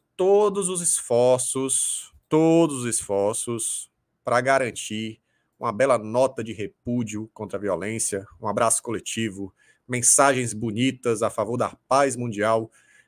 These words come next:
e da paz nos estádios, né? Eu acho que é tudo que vão fazer, tá? Realmente, assim, é, alguma ação efetiva de forma espontânea,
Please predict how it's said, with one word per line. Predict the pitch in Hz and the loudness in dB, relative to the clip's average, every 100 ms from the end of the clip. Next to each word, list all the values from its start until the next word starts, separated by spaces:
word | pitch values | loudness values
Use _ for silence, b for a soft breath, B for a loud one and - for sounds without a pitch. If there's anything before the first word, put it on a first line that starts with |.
| b | b
e | 123 | 0
da | 113 | 0
paz | - 135 135 131 | 0 4 4 4
nos | 120 98 | -2 -8
estádios, | - - 123 123 117 110 - - _ | -6 2 2 2 0 -4 -6 -10 _
né? | 104 113 | -10 -4
Eu | 107 | 0
acho | 120 - | -2 -2
que | |
é | 117 | -8
tudo | - 180 | -4 -6
que | 175 | -4
vão | 151 | -6
fazer, | 147 160 98 85 - - - | -4 -4 -4 -12 -18 -20 -8
tá? | 110 131 139 _ _ _ _ _ | 2 2 2 _ _ _ _ _
Realmente, | - 147 190 170 127 127 120 | 0 6 8 6 2 -6 -6
assim, | - 95 92 | -10 -10 -14
é, | 95 98 98 | -10 -10 -10
alguma | 107 104 107 143 175 | -2 -2 0 0 2
ação | - 147 151 | 2 0 -4
efetiva | 151 - 147 127 - - - 156 180 95 95 78 _ b b b b b | -6 -4 -4 -4 -6 -6 -2 -2 -2 -4 -8 -8 _ b b b b b
de | 120 | -4
forma | - 135 131 | 4 4 4
espontânea, | 147 - - 151 123 _ - 143 175 147 92 92 | 0 -2 2 2 0 _ -4 -2 0 -2 -4 -8